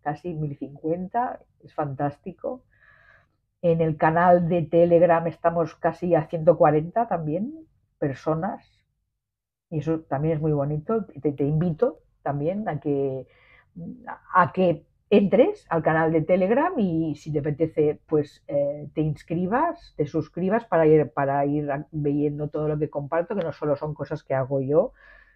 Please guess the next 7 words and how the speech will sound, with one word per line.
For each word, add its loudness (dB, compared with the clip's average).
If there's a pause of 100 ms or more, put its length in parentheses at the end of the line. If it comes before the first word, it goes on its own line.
sino 0 (260)
son, -4 (220)
son -4
noticias 2 (1200)
biocéntricas, 0
en -6
realidad, -2